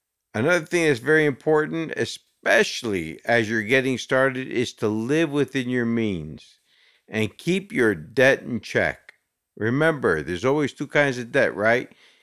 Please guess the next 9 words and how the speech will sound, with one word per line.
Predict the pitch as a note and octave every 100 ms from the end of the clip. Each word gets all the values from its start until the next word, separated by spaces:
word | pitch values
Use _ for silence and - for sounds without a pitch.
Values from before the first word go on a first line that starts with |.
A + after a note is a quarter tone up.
| _
You | - G2+
have | G#2+ G#2 -
preferred | F#2 - C3+ D3 C3
debt | C#3+ C#3+
and | -
you | A#2+
have | A#2 G2+
non-preferred | A2 B2 A#2+ A2 F#2+ - F#2 D2+
debt. | - C#2